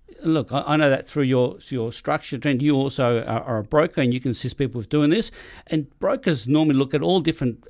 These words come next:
avenues and different banks and what they're lending to get the best deal. But irrespective of that, when you exit a loan, there are certain costs in leaving that old loan. And when you enter a loan, there are also new costs.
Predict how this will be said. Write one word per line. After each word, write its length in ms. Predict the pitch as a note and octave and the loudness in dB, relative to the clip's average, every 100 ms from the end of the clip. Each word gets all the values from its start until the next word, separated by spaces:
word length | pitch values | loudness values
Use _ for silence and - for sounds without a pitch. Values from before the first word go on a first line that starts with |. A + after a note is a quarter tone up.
| - | -4
avenues 480 | C#3+ D#3 E3+ A3+ D#3 | 0 2 2 2 0
and 140 | A#2+ | -2
different 300 | C#3+ - A2+ | -2 -4 -2
banks 240 | C#3 D#3+ | 0 0
and 80 | D#3 | 0
what 80 | C#3+ | -2
they're 100 | B2 | -2
lending 320 | A#2 D#3 F#3+ | 0 0 -2
to 80 | D3 | -4
get 160 | D3+ C3+ | -4 -4
the 60 | |
best 280 | B2 C3+ - | -4 -4 -4
deal. 280 | A3+ C#4 G#2+ | -2 0 0
But 260 | G2+ C3 - - - - - | -2 -4 -4 -20 -20 -20 -2
irrespective 640 | F#3+ G3 - G#3+ - F#3+ | 0 0 2 2 2 -2
of 100 | A#2 | 0
that, 300 | G2+ A#2+ - - | 0 -2 -4 -12
when 360 | D#4 D3 G#3+ | -4 0 4
you 180 | C#4 G#3+ - | 4 2 -2
exit 340 | F3+ - D3+ | -4 -2 2
a 60 | B2 | 2
loan, 540 | C#3+ D3 A2 B2 D3+ - | 2 2 2 0 -2 -2
there 200 | C3+ D#3+ | 2 2
are 60 | C#3+ | 2
certain 420 | - F#3 G#3 C#3 | 0 0 0 -4
costs 420 | - C3 D#3+ - | 0 0 0 -4
in 180 | A2+ A#2 | -4 0
leaving 300 | C3 D3+ D#3 | 2 2 2
that 120 | C3+ | 4
old 200 | B2+ B2+ | 4 2
loan. 280 | B2+ D3+ D#4 - - - - - _ - | 2 2 0 -6 -16 -20 -20 -20 _ -2
And 340 | D3+ D#3 D3 | 2 4 4
when 160 | C3+ D3 | 2 2
you 120 | D3 - | 0 0
enter 320 | F3 C#4+ F#3 | 0 0 0
a 80 | C#3 | 0
loan, 380 | G#2+ A#2+ E3 F#3+ - | 0 2 2 0 -2
there 180 | D#3 D#3+ | 0 2
are 40 | |
also 580 | - D#3 D#3+ - C#3+ C#3 | 2 0 -2 0 0 0
new 280 | D3 G3+ G#4+ | 0 -2 -2
costs. 600 | - A#2 E2+ - - | -4 -4 -4 -8 -14